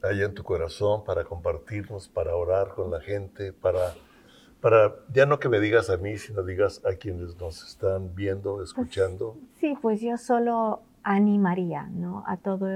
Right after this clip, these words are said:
Speaker 2: todo, todos, a todos los que escuchan esta maña-, esta tarde o mañana o cuando lo, tú lo veas, ¿no?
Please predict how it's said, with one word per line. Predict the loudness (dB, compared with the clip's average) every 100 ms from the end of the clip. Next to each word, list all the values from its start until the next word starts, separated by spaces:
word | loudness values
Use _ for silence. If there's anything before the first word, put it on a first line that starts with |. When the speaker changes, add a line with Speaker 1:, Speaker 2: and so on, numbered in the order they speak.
| -6 -10 -10
Speaker 2:
todo, | -6 -4 -4 -4 -4 -4 -8 -10 _ -6 4
todos, | 6 6 4 2 -6 -4
a | 0
todos | 4 4 2
los | -2 -6
que | -6 -6
escuchan | -6 -8 -10 -6 -6 -4 -6
esta | -8 -8 -6
maña-, | -4 -6 -6
esta | -8 -8
tarde | -6 -6 -4 -2
o | 0
mañana | 0 -2 -2 0 0
o | 0
cuando | -2 0
lo, | -2
tú | 2
lo | 2 4
veas, | 2 0 0
¿no? | -4